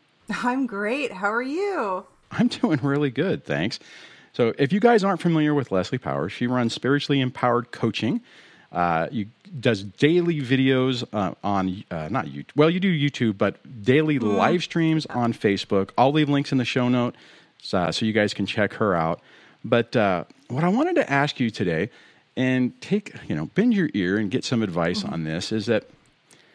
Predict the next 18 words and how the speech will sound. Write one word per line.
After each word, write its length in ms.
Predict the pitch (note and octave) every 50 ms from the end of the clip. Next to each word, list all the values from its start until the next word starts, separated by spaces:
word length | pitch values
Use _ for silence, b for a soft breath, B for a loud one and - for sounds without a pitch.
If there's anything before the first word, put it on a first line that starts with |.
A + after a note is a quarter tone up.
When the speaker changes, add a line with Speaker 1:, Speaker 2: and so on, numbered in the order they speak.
| b b b b _ _ _ _ _ _ _ _ _ _
Speaker 2:
you 120 | E3 F3
know, 140 | F3+ E3+ - -
a 60 | - C#3
lot 240 | D3+ E3 G#3+ C4+
of, 160 | B3+ G3+ D#3 -
both 300 | - C#3+ F#3+ A#3 - A3+
of 120 | F#3+ E3
our, 380 | D#3+ D3 D3 C#3+ C3+ C3 B2 B B B B B _ -
our 440 | A2 G#2+ G#2+ G#2+ G#2 G#2 G2+ F#2+ B B B B B B B B B _
folks 520 | - - - A#2 F#2+ F#2 G2+ - - -
who 140 | - G#2+ F#2+
follow 440 | - - G#2+ F#2 F2+ E2+ D#2+ D2+ D2
us 240 | C#2+ C#2 - - b b b b b b b b b b b b b _ _ _ _
struggle 600 | - - - - E3+ F#3+ G#3 G3+ G3+ G3 F#3 E3+
with, 420 | - C3+ C3+ C3 B2+ B2+ A#2+ - B B B B B B _
with 200 | - A#2 A2+ -
letting 400 | G#2 G#2 G#2+ G2+ G2 G2 F#2+ F#2
go. 320 | F2 E2+ D2+ C#2+ - -